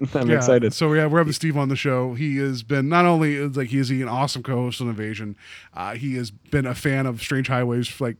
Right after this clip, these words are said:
Speaker 2: for a while. So I was like, "You know what?" 'Cause he always is commenting on the Facebook stuff, and he's always adding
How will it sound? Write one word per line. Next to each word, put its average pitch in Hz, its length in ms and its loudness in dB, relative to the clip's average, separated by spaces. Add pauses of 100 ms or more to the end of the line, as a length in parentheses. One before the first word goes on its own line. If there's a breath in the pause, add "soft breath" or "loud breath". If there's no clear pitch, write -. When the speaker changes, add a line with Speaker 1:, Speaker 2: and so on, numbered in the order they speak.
Speaker 2:
for 127 280 -4
a 117 60 0
while. 113 400 0
So 139 380 2 (380 soft breath)
I 175 120 0
was 180 120 0
like, 175 140 -2
"You 247 40 -2
know 269 120 6
what?" 240 280 2
'Cause 175 120 -2
he 202 120 4
always 208 360 6
is 165 80 2
commenting 175 340 6
on 160 80 6
the 139 80 0
Facebook 156 400 0
stuff, 147 320 2
and 135 60 0
he's 131 140 0
always 139 300 2
adding 135 460 0